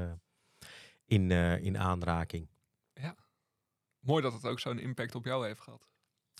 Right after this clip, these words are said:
Speaker 1: Ja. Hey, volgens mij zijn we redelijk lang, eh, bezig. Dus deze podcast loopt een beetje uit. Hoe kunnen ze je helpen?
Speaker 2: Hoe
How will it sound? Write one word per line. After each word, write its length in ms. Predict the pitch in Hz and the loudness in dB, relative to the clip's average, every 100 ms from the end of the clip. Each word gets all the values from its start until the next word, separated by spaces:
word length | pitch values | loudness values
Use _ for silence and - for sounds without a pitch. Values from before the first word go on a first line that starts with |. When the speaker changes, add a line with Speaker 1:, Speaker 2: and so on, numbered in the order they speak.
| - | -6
Speaker 1:
Ja. 320 | 233 277 - _ _ _ _ _ _ - - | 2 2 0 _ _ _ _ _ _ -16 -4
Hey, 180 | - 143 | 8 8
volgens 240 | 180 190 190 | 10 4 6
mij 180 | 220 | 4
zijn 200 | - 208 | 8 8
we 100 | 190 | 8
redelijk 560 | 160 175 247 240 208 185 | 6 6 6 6 6 6
lang, 360 | 190 185 180 175 | 6 4 4 4
eh, 400 | 170 170 165 160 135 | 4 4 2 0 2
bezig. 480 | 139 226 123 123 | 6 6 4 0
Dus 160 | - 127 | 0 2
deze 240 | 151 131 | 4 2
podcast 580 | - 175 - 147 123 - - | 2 0 6 6 6 2 6
loopt 340 | 117 135 - | 10 10 8
een 80 | 113 | 6
beetje 280 | 113 104 110 | 8 8 8
uit. 240 | 101 - | 6 2
Hoe 240 | 123 131 190 | 6 6 8
kunnen 240 | 208 185 | 4 4
ze 120 | 170 | 2
je 80 | 180 | 4
helpen? 380 | 196 196 - - _ _ _ _ _ _ _ _ _ _ _ _ | 4 4 0 -12 _ _ _ _ _ _ _ _ _ _ _ _
Speaker 2:
Hoe 500 | 131 131 135 135 | -4 -2 0 -2